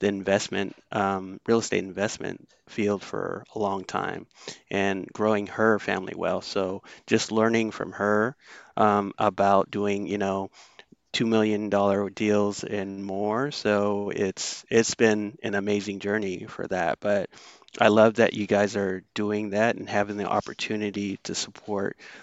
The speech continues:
other women and women of color to, you know, invest in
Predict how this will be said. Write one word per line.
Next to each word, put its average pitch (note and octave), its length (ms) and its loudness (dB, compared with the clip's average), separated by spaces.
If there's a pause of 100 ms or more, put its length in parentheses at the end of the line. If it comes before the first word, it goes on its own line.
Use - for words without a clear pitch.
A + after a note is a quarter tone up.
other G#2 320 2
women G2+ 640 -4
and F#2+ 500 -8 (100)
women G2+ 340 -6
of F#2 100 -10
color G#2+ 540 2 (140)
to, G2+ 500 -6
you A2 120 -6
know, G2+ 260 -2
invest A2 480 2
in G2+ 240 2